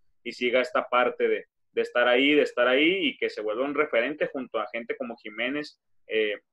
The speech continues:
con, junto a César Montes, que se les da la oportunidad de jugar el día de hoy y que ojalá y, y esta selección llegue lo mejor formada para Qatar dos mil veintidós, ¿no?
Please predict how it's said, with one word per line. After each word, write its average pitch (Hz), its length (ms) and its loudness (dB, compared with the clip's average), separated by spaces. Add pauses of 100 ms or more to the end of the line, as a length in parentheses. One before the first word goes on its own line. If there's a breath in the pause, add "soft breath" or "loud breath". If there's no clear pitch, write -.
(300)
con, 123 260 -2
junto 120 260 -6
a 110 60 0
César 120 340 -2
Montes, 139 420 -2
que 120 120 -8
se 110 80 -6
les 107 100 -6
da 117 80 0
la 135 100 0
oportunidad 117 360 -6
de - 60 -12
jugar 117 160 0
el 127 100 -2
día 131 100 2
de 120 80 0
hoy 151 220 0 (340)
y 113 300 -6
que 110 120 0
ojalá 147 520 2
y, 127 180 -2
y 117 280 -2
esta 156 200 -2
selección 143 720 -2 (340)
llegue 120 340 4
lo 127 120 0
mejor 120 320 -6
formada 135 480 0
para 101 280 -2
Qatar 113 360 -2
dos 123 140 -4
mil 127 140 -10
veintidós, 123 520 -6
¿no? 120 160 -16